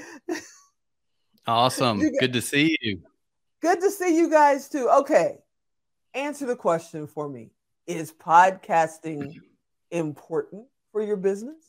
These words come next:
Speaker 2: Hmm, that's a good question. I'm gonna let Michelle start on that, and here, here's why. I'm gonna, I'm gonna set a frame here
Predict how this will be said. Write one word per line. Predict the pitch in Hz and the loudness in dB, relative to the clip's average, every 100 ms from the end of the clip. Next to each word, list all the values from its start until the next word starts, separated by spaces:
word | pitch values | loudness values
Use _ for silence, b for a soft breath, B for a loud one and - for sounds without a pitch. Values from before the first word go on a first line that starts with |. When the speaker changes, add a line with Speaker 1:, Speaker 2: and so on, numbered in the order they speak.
| _ _ _ _ _ _ _ _ _ _ _ _ _ _ _ _ | _ _ _ _ _ _ _ _ _ _ _ _ _ _ _ _
Speaker 2:
Hmm, | 117 139 165 139 110 101 | -6 -4 0 0 0 -2
that's | 98 110 | -2 -4
a | 139 | -2
good | 117 107 | -2 -2
question. | 131 139 - | -4 -4 2
I'm | 127 | 2
gonna | 214 165 | 4 4
let | 135 135 - - | 6 4 2 -6
Michelle | 123 117 - 139 156 | -4 -4 2 4 4
start | - - 131 143 | 2 4 6 6
on | 143 | 6
that, | 139 139 120 | 6 4 4
and | 113 | 0
here, | 117 139 127 | 2 2 0
here's | 135 143 | 0 0
why. | 127 131 131 104 | 2 8 8 8
I'm | 104 | 6
gonna, | 120 104 - - | 2 -2 -4 -2
I'm | |
gonna | 113 101 | -2 -2
set | - - 127 110 | -4 0 0 0
a | |
frame | - - 127 113 101 | -8 -6 -2 -2 -4
here | 92 92 90 87 87 | -6 -8 -8 -12 -16